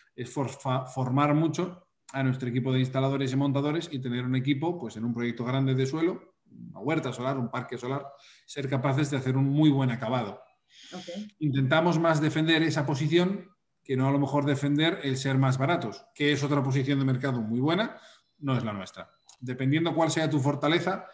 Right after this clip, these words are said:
Speaker 1: esa es la que tienes que defender. Yo
Speaker 2: Ah.
Speaker 1: creo que esto también es un poco el ejercicio que tenemos que hacer antes de salir a, a vender.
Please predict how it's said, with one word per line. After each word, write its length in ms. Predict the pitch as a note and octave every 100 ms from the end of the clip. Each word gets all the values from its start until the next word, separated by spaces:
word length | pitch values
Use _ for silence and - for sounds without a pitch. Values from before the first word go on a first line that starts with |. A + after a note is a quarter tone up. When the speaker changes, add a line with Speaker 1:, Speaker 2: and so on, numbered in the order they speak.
| -
Speaker 1:
esa 160 | C3
es 60 | C#3
la 100 | C#3+
que 80 | C3
tienes 240 | C#3 C3
que 80 | B2+
defender. 420 | A2+ G#2 C3+ D3+ - - _ _ _ _
Yo 120 | A#2+
Speaker 2:
Ah. 40 | A#2
Speaker 1:
creo 140 | C3 C3
que 60 |
esto 140 | C3 - -
también 200 | B2+ B2+
es 100 | C3
un 100 | B2+
poco 160 | C3 C3+
el 80 |
ejercicio 520 | C3+ C3+ C#3 C3 D3+ D3+ - - _
que 80 | -
tenemos 320 | B2+ A2+ A#2+ A#2+
que 60 |
hacer 180 | A#2 B2+
antes 280 | A#2+ A#2 A#2
de 80 | A2+
salir 360 | A#2+ A#2 A#2 A2+
a, 500 | G#2+ G2 F#2 F2 - _
a 80 | A#2+
vender. 500 | A2+ A2 C3 C3+ -